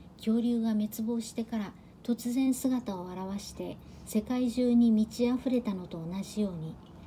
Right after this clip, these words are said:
節足動物などの参拝用動物も半分微生物のような状態で姿を隠し、エディアカラ生物が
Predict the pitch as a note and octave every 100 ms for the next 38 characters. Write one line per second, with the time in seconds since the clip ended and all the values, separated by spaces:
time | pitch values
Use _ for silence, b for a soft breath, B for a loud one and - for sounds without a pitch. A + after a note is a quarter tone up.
0 | B B B - A#3+ A3+ - C4 C4 C#4
1 | C4+ A3 - F#3+ F#3+ F#3+ F3+ F3+ G#3+ -
2 | A3 A#3 A#3+ A#3+ A#3 A3+ A3 A3+ G#3+ -
3 | - E3+ E3 - B B B B B -
4 | A3+ A#3+ A#3+ A#3 A3+ - C4+ A#3+ A3+ G#3+
5 | G#3 G#3+ G#3+ G3 F3+ G#3 G#3+ A3+ A3 A3
6 | A3 A3+ A#3 F#3 F#3 - F3 - - F#3+
7 | G#3+ - B B B B B - G#3+ B3+
8 | C#4 C4+ - C4 B3+ B3 - C4+ A#3+ G#3+
9 | G3 F#3+